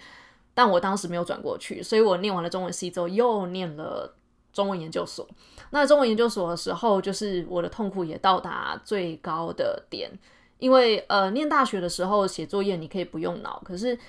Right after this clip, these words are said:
念研究所的时候写硕士论文，或者是不要，不要说到学位论文好了，光是期刊论文你就必须要提出自己的观点。但我一辈子前面的人生都活在那种一旦提出自己的观点就是反动思想的氛围之下，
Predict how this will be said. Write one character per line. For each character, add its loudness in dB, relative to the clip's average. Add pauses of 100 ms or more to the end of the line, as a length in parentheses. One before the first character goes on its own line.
(140)
念 0
研 4
究 6
所 -4
的 -2
时 -4
候 0
写 -4
硕 0
士 -4
论 2
文， -4
或 6
者 0
是 -2 (440)
不 0
要， 4 (200)
不 0
要 6
说 -2
到 2
学 -2
位 0
论 -2
文 -10
好 -6
了， -6 (260)
光 8
是 2
期 -6
刊 -2
论 0
文 -4
你 -12
就 0
必 -6
须 -6
要 4 (220)
提 -4
出 0
自 -2
己 -6
的 -6
观 -4
点。 -6 (380)
但 6 (460)
我 10
一 4
辈 4
子 0
前 0
面 0
的 4
人 2
生 2
都 6
活 4
在 2
那 2
种 0
一 -6
旦 2
提 -2
出 0
自 0
己 0
的 2
观 4
点 0
就 4
是 2
反 0
动 0
思 -4
想 -2
的 0
氛 0
围 2
之 -4
下， 0